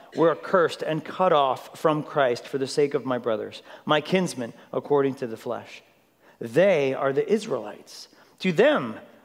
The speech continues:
belong the adoption, the glory, the covenants, the giving of the law, the worship, and the promises. To them belong the patriarchs, and from their race, according to the flesh, is Christ,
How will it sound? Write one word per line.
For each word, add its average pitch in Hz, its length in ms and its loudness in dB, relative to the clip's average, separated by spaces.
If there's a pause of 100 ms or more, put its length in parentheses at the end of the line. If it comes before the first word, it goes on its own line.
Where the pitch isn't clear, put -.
(120)
belong 156 300 2
the 139 120 2
adoption, 160 640 0
the 143 80 -2
glory, 165 480 2
the 147 80 2
covenants, 165 560 2
the - 120 -8
giving 190 360 2
of 165 100 2
the 156 100 4
law, 165 340 4
the 147 120 2
worship, 165 500 0
and 143 80 -2
the 139 60 -4
promises. 185 840 -2 (400)
To 190 140 2
them 170 420 2 (260)
belong 165 340 4
the 139 80 2
patriarchs, 143 960 -4 (300)
and 151 140 0
from 180 400 2
their 226 300 4
race, 127 540 -2 (240)
according 185 540 0
to 147 120 -6
the 120 100 -4
flesh, 135 480 -2 (140)
is 139 200 -6
Christ, - 840 -6